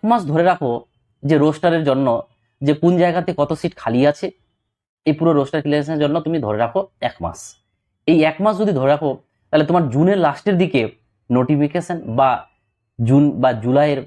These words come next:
প্রথম উইকে আসার প্রবল সম্ভাবনা রয়েছে নোটিফিকেশনটা।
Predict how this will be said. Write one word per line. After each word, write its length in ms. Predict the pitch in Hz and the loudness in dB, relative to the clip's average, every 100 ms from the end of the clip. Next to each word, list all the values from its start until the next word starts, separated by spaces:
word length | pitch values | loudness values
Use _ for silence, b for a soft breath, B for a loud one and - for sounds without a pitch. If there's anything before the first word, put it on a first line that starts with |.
| _ | _
প্রথম 320 | 151 151 202 | -4 -2 0
উইকে 440 | 180 131 - 98 - _ _ _ _ - | 0 0 -2 -4 -6 _ _ _ _ -6
আসার 380 | 147 147 196 160 - _ _ _ - | -4 0 -2 -2 -12 _ _ _ -4
প্রবল 400 | 135 139 160 175 - _ | 0 2 0 -2 -10 _
সম্ভাবনা 480 | - 123 110 104 110 | -6 -2 -2 0 0
রয়েছে 380 | 104 98 92 - - | -2 -4 -8 -12 -4
নোটিফিকেশনটা। 800 | 120 104 87 87 - 80 76 - | -2 -2 -6 -8 -12 -16 -16 -20